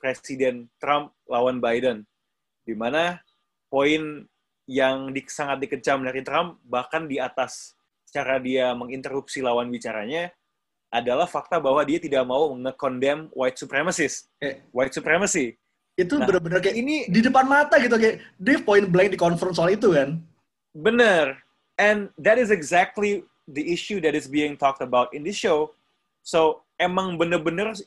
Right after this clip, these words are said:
Speaker 1: kayak yang lo bilang tadi, secara timing tuh emang bener-bener berjejer gitu loh. And that's what probably makes this show hit home gitu. Um, on the topic of white supremacy, mungkin nanti kita akan ngomong soal salah satu tokoh yang
Speaker 2: Iya.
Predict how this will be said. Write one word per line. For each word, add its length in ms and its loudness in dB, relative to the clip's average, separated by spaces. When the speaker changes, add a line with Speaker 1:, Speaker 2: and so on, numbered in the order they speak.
Speaker 1:
kayak 200 0
yang 40 -2
lo 160 0
bilang 240 0
tadi, 480 -4
secara 360 -6
timing 440 -2
tuh 80 2
emang 240 -4
bener-bener 720 -2
berjejer 640 2
gitu 300 -2
loh. 40 -6
And 220 -4
that's 400 -4
what 320 -10
probably 560 -4
makes 320 -10
this 160 -12
show 400 -6
hit 180 -4
home 380 2
gitu. 340 -4
Um, 600 -2
on 80 -4
the 80 -2
topic 320 -2
of 80 -4
white 200 2
supremacy, 440 -4
mungkin 240 -8
nanti 160 -6
kita 240 -2
akan 160 -4
ngomong 320 -6
soal 320 0
salah 240 -4
satu 80 -8
tokoh 320 -6
yang 320 -6
Speaker 2:
Iya. 320 -6